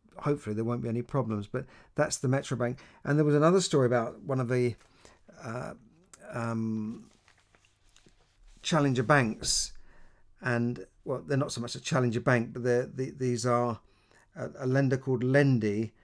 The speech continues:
who are a peer-to-peer, peer-to-peer loan company that puts people who want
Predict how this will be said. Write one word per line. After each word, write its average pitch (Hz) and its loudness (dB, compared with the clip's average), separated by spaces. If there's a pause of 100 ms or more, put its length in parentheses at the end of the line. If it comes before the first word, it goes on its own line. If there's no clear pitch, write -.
(260)
who 120 -2
are 117 2
a 120 -2
peer-to-peer, 127 4
peer-to-peer 135 2 (280)
loan 117 2 (1400)
company 117 -2
that 120 -4 (400)
puts - 0 (300)
people 135 0
who 135 2
want 135 -2